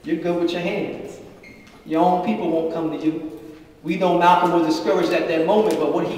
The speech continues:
became for most of us young black men was the premier example of scholarship, a true representation of uncompromising leadership for black people.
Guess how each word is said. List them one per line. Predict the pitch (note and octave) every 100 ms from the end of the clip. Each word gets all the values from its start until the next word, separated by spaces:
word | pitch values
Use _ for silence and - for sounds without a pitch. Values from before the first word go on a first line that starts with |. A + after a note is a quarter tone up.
| F3+
became | - G3 F3 E3+
for | E3
most | D#3+ F3+ F3
of | E3
us | E3 E3
young | F3 D#3+
black | F#3 - -
men | D#3+ D3+ - - - - - -
was | D#3 E3
the | D#3+
premier | E3+ E3 G3 F#3
example | E3 F3+ F#3+ F#3+ E3+
of | D#3+
scholarship, | D#3+ G3+ G3 D#3+ D#3 F3 - - - - - - - -
a |
true | - - A#3 A3
representation | G3 F#3 E3 E3+ F#3 F#3+ F3 E3
of | D#3 -
uncompromising | G3 F#3+ G3+ F3+ - - F3 E3+ E3+ E3+
leadership | A#3 A#3 - F3+ D#3+ - - - -
for | - E3
black | G3 G3+ -
people. | F#3 D#3+ A#2+